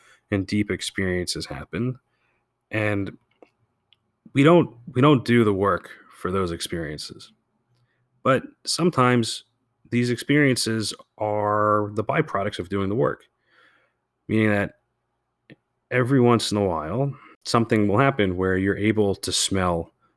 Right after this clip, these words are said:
the myrtle of Eden, where you're able to get a glimpse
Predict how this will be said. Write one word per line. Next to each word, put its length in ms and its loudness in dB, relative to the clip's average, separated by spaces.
the 80 0
myrtle 500 0
of 140 -8
Eden, 340 -6
where 100 -6
you're 160 -4
able 600 -4
to 160 -2
get 140 -2
a 60 -6
glimpse 640 -2